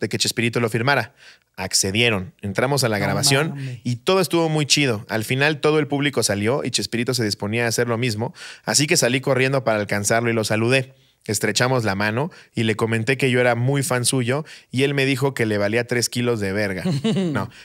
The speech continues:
Speaker 1: que lo agradecía y cosas así. <laughs> Cosas así. Pues, güey, ¿cuántas veces escuchó Chespirito,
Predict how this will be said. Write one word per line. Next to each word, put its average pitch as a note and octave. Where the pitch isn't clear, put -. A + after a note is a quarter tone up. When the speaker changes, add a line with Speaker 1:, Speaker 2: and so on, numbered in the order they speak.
Speaker 1:
que B2
lo B2+
agradecía B2
y A#2+
cosas B2
así. D#3+
<laughs> E3+
Cosas F3
así. B2
Pues, C3+
güey, D3
¿cuántas E3+
veces D#3
escuchó B2
Chespirito, B2